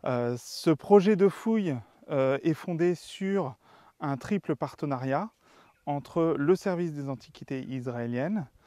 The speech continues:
euh, le Centre de recherche français à Jérusalem et, euh, la Balkan Heritage, euh, Foundation, qui va donc, euh,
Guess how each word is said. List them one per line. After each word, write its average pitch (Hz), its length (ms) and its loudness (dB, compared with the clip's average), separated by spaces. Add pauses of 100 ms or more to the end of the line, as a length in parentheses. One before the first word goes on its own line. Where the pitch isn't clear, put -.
(340)
euh, 117 220 -4
le 151 220 6
Centre 202 340 -4
de 160 60 -2
recherche 147 360 -4
français - 280 -8
à 131 80 -2
Jérusalem 120 720 -6 (680)
et, 175 360 4
euh, 131 260 0
la 147 180 4
Balkan 143 480 -2
Heritage, 123 720 -4
euh, 120 240 -10
Foundation, 143 720 -4 (400)
qui - 140 -12
va 120 120 -6
donc, 139 460 -8
euh, 113 180 -8